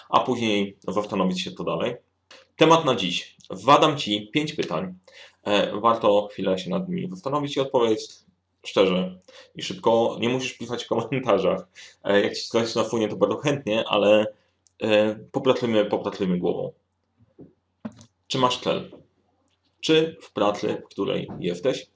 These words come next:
masz cel? Czy go znasz?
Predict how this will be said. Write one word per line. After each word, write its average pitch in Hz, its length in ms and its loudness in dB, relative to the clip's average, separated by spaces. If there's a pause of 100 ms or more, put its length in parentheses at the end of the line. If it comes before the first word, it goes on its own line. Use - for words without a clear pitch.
(100)
masz 110 480 -4 (160)
cel? - 280 -6 (3500)
Czy 131 120 -2
go 160 120 2
znasz? 85 500 -4